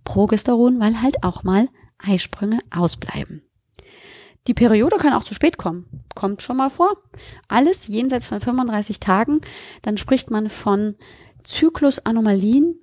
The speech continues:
und beziehungsweise Tempoanomalien. Dann ist es also von dem Zeitfenster ungewöhnlich. Wir erinnern uns, einundzwanzig bis fünfunddreißig Tage ist ideal. Länger als fünfunddreißig Tage bedeutet dann,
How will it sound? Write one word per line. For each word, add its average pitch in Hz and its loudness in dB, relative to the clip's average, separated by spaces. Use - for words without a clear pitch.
und 202 -6
beziehungsweise 196 -2
Tempoanomalien. 277 2
Dann 202 -4
ist - -8
es - -8
also 190 -4
von 208 -2
dem 190 -4
Zeitfenster 294 0
ungewöhnlich. 294 2
Wir 175 -6
erinnern 233 2
uns, 254 -2
einundzwanzig 226 -2
bis 226 -4
fünfunddreißig 208 -2
Tage 214 0
ist - -4
ideal. 208 2
Länger 220 4
als 220 2
fünfunddreißig 202 -2
Tage 202 0
bedeutet 190 0
dann, 190 0